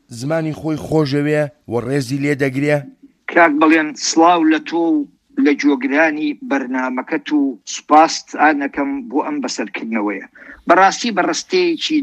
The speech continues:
Speaker 2: جگە لەوەی کە پێشەچێ کرد، کۆمەڵێ ڕاستی تێدا بوو کە ئەو ڕاستیانە تا ئێستا نە ڕۆشن بیرانی کورد و نە بەشێک لە زمانەوانانی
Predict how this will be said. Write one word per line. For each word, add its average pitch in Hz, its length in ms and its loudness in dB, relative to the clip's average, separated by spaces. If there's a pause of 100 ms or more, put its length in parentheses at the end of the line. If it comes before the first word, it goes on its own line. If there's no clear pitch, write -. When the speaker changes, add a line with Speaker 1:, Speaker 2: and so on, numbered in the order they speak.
Speaker 2:
جگە - 320 2
لەوەی 131 300 -2
کە 143 140 -4
پێشەچێ 131 480 -4 (100)
کرد، 160 280 0 (460)
کۆمەڵێ 147 800 2 (200)
ڕاستی 131 560 0 (220)
تێدا 135 460 2 (100)
بوو 123 220 -8 (240)
کە - 140 -6
ئەو 185 120 6 (120)
ڕاستیانە 156 640 -2 (100)
تا 151 140 -2 (140)
ئێستا 139 420 -4 (540)
نە 160 180 2
ڕۆشن 208 400 -4 (100)
بیرانی 190 580 -2 (100)
کورد 160 240 -2 (100)
و 170 40 2 (500)
نە 196 100 4 (100)
بەشێک 170 380 0 (100)
لە 156 180 2
زمانەوانانی 143 1120 0